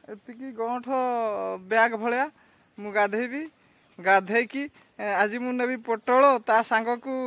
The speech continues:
କଲରା ଟିକେ, କାଙ୍କଡ଼, ଝୁଡ଼ଙ୍ଗ ଟିକେ। ଦେଖିଆ ଆଜି ମୁଁ କେତେ ବିକି ପାରୁଛି, କେତେ କମାଉଛି, ମୁଁ ଆପଣଙ୍କୁ ଲାଷ୍ଟରେ ଦେଖେଇବି। ମୁଁ ବର୍ତ୍ତମାନ ଗାଧେଇ ସାଇଲା ପରେ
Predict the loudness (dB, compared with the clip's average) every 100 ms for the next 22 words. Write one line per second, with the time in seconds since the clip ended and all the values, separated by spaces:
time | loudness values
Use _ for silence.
0 | -6 -4 -2 2 2 2 2 -2 0 0
1 | 0 -6 _ _ 0 0 0 2 2 2
2 | -2 0 0 -2 -4 -4 -4 -4 _ _
3 | _ _ _ _ _ _ -12 -6 0 4
4 | 2 0 -6 -4 -6 -2 -2 -2 -4 -10
5 | -2 -2 -2 -6 -4 -4 -4 -2 -2 -4
6 | -6 -6 -6 -6 -6 -2 -2 0 -2 -2
7 | -4 0 4 4 2 -4 -4 -2 -4 -2
8 | -4 -2 -10 -12 _ _ _ _ -10 -8
9 | -2 -2 -2 -2 0 2 2 2 0 2
10 | 4 4 2 2 2 4